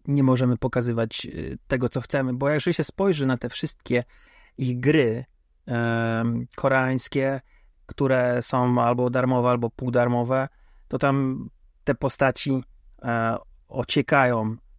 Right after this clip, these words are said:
e, wręcz seksapilem, nie? Takim, em, wyuzdaniem. I ja mówię oczywiście o grach, które są gdzieś tam na przeglądarkach, na,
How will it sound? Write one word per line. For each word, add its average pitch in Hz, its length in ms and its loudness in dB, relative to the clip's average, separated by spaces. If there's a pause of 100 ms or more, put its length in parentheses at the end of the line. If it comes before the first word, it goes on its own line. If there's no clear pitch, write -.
(140)
e, 110 1120 -2
wręcz 120 460 -2
seksapilem, 113 720 -2
nie? 135 220 -4 (200)
Takim, 120 420 -2 (360)
em, 113 680 -2 (180)
wyuzdaniem. 131 720 0 (580)
I 139 220 0
ja 143 100 0
mówię 147 280 2
oczywiście 147 360 -2
o 143 40 0
grach, 143 280 0
które 139 240 -2
są 131 160 0
gdzieś 123 120 -2
tam 123 100 0
na 123 60 2
przeglądarkach, 151 640 0
na, 107 560 0